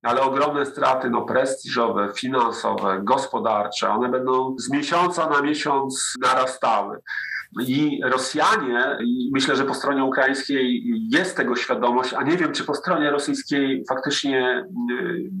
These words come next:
doszło do takiego zrozumienia sytuacji, że Rosjanie inaczej niż we wszystkich innych konfliktach, które toczyli w ostatnich trzydziestu latach,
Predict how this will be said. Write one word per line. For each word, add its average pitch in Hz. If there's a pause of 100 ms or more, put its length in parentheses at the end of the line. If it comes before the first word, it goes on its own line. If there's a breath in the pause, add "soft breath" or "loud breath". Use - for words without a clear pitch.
(1500)
doszło 147
do 127
takiego 131
zrozumienia 127
sytuacji, 120 (380 loud breath)
że 123
Rosjanie 175
inaczej 180
niż 160
we 143
wszystkich 165 (180)
innych 175
konfliktach, 147
które 131
toczyli 139
w 123
ostatnich 127
trzydziestu 120
latach, 151